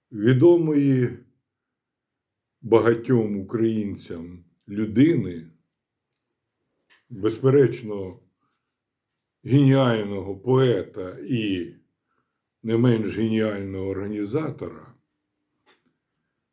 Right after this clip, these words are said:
Анатолія Лупиноса є такі вірші,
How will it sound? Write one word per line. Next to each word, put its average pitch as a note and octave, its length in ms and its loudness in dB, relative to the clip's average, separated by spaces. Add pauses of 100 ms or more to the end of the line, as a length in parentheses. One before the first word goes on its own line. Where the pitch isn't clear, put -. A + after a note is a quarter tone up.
(420)
Анатолія B2+ 680 4
Лупиноса A2+ 1000 -2 (880)
є D#3 560 6 (500)
такі D3 380 -4
вірші, C3+ 800 2